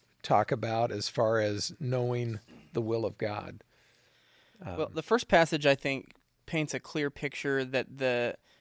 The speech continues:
Speaker 2: that the desires and the will of man and of earth and of Satan are often against God's will.
Speaker 1: Okay.
Speaker 2: And so this transformation of, of asking, "Your will be done," is actually an extremely difficult prayer for us to pray,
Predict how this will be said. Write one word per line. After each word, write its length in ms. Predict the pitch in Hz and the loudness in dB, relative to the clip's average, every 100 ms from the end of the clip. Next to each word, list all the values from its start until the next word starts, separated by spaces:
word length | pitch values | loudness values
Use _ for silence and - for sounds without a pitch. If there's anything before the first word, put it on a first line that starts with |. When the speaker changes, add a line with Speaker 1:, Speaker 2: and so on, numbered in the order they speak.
| _ - | _ -4
Speaker 2:
that 320 | 139 120 123 | 0 0 2
the 100 | 143 | 4
desires 880 | 135 131 131 151 165 156 160 - - | 4 4 6 8 6 2 -2 -8 -10
and 120 | - 131 | -8 -6
the 60 | |
will 360 | 127 139 143 135 | -2 2 4 2
of 160 | 120 | -2
man 560 | 131 127 131 123 127 - | -4 -4 -2 -2 -4 -8
and 200 | 135 123 | -8 -8
of 160 | 117 - | -10 -8
earth 400 | 120 123 127 - - - | -6 -6 -8 -18 -20 -16
and 80 | 127 | -12
of 80 | |
Satan 520 | - 135 131 87 87 87 | -8 -6 -6 -8 -12 -10
are 200 | 123 120 | -8 -4
often 580 | 117 - 127 120 104 - _ _ | -6 -6 -10 -10 -12 -14 _ _
against 440 | 147 139 104 - - | -12 -10 -10 -10 -10
God's 320 | 85 76 - | -8 -8 -10
will. 300 | 67 69 156 _ _ _ - | -14 -14 -14 _ _ _ -12
Speaker 1:
Okay. 180 | 110 117 _ _ | -12 -12 _ _
Speaker 2:
And 200 | - 135 | 0 0
so 160 | - 143 | 2 2
this 160 | 135 | 2
transformation 840 | - 170 175 - 143 135 143 - 135 | 0 0 0 -2 0 2 2 0 -2
of, 140 | 123 | -2
of 220 | - 131 - | 0 0 2
asking, 720 | 135 151 160 - 135 127 123 | 2 2 2 -2 -2 -2 -6
"Your 240 | 131 143 135 | -6 -4 -2
will 220 | 139 131 | -2 -2
be 100 | 117 | -2
done," 320 | 127 127 120 | 0 2 0
is 140 | 117 - | -4 0
actually 720 | 147 160 - 139 123 113 - | 2 4 2 0 0 0 -4
an 240 | - 123 127 | -2 -2 -2
extremely 340 | 127 151 135 | -4 -6 -6
difficult 400 | 120 123 131 - | -6 -8 -10 -16
prayer 320 | - 123 98 | -8 -4 -4
for 160 | - 117 | -4 -8
us 140 | 131 | -8
to 80 | - | -12
pray, 360 | - 123 123 | -12 -8 -8